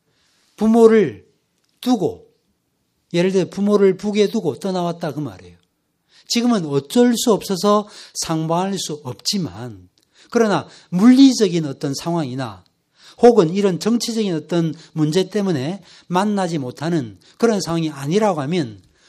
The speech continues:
어떤 고통과 어려움을 겪어서라도 부모를 만나려고 하는 것이 자녀된 자의 본성이에요.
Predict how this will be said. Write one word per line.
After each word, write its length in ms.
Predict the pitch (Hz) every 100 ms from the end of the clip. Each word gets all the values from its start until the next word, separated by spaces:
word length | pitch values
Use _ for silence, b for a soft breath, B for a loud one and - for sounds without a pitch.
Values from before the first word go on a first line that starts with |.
| b
어떤 440 | 185 190 - 254 247
고통과 360 | 254 220 202
어려움을 420 | 190 208 196 175
겪어서라도 920 | 156 175 202 190 143 123 143 139 90 _ _ _ _ _ _ _
부모를 420 | 202 190 175 165
만나려고 600 | 151 202 220 202 170 151
하는 160 | 143 135
것이 400 | 127 - 151 113 B B B B
자녀된 520 | - 175 208 190 175 165
자의 600 | 160 160 170 180 190 _ _ _ _ _ -
본성이에요. 800 | 208 226 220 247 151 85 90